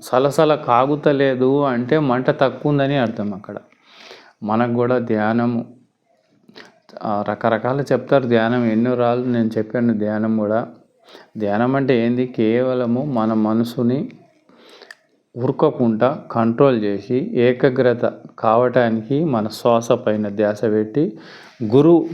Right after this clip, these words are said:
పరంపర ఉంటే గురు మంత్రం ఉచ్చారంతో, ఇలా రకరకాలు ఉంటాయి. ఇవన్నీ కూడా మనం వీడియోలో చెప్పలేం కాబట్టి,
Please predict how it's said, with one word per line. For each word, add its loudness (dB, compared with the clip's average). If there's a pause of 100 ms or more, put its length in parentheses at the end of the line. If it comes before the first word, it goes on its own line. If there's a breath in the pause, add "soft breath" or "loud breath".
పరంపర 2
ఉంటే 0
గురు 0
మంత్రం 0
ఉచ్చారంతో, 0 (640 loud breath)
ఇలా 2
రకరకాలు 2
ఉంటాయి. -4
ఇవన్నీ 2
కూడా 0
మనం -2
వీడియోలో 0
చెప్పలేం -2
కాబట్టి, -4